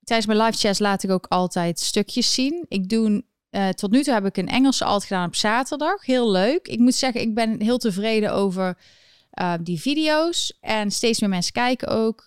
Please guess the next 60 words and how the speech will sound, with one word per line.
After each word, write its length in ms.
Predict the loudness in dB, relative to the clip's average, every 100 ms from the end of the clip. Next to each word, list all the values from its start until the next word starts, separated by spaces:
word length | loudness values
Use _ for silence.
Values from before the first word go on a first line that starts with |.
| -10
Maar 220 | -6 -6
de 60 | -2
Nederlandse 520 | 0 2 2 0 -2
is 180 | -2 -2
het 100 | 0
meest 280 | 0 0
populair 440 | 0 -2 0 -2 0
natuurlijk, 400 | -2 -2 -2 -2
omdat 320 | -2 -2 -2
ik 180 | -6 -2
net 140 | -4 -6 -16 -4
Nederlands 580 | 0 0 0 -2 -2 -2
ben, 200 | -2 -2
denk 220 | -2 -6
ik. 140 | -10 -14 -20 -20 -20 -20 -20 _ _ -2
En 280 | 2 4
het 120 | 2 2
zou 140 | 2
leuk 200 | 4 2
zijn 320 | 2 0 0
als, 360 | 0 0 0 0
eh, 360 | 0 0 0 0
jullie 260 | 0 0
het 140 | 0 -2
ook 220 | -2 0
delen 360 | 0 2 2
met 280 | 0 -2 -2
anderen, 840 | 0 4 4 4 2 2 0 -4 -10
eh, 240 | -10 -4
als 160 | -2 -2
je 60 |
het 80 | -4
interessante 580 | -2 -2 -2 0 0 0
informatie 640 | -4 -4 -2 0 0 -2 -2
vindt. 200 | -4 0
Wij 220 | 0 0
halen 360 | 0 0 0 0
dus, 240 | -2 -2
wij, 240 | -2 -4 0
wat 180 | -4 0
wij 200 | 0 0
proberen 440 | -2 0 0 0
te 100 | -2
doen, 200 | 2 2
Dirk 240 | 2 -2
en 80 | -2
ik, 140 | -2 -2
is 140 | -6
gewoon 340 | -2 -2 0
wat 220 | 0 -2 -4
er 100 | -4
in 140 | -2
de 120 | -2
mainstream 540 | 0 0 0 0 0 2
media 280 | 2 0 0
is 220 | 0 0
en 60 |
de 60 | -2
alternatieve 640 | -4 -4 -6 -4 -2 2
media, 540 | 2 4 2 0 -2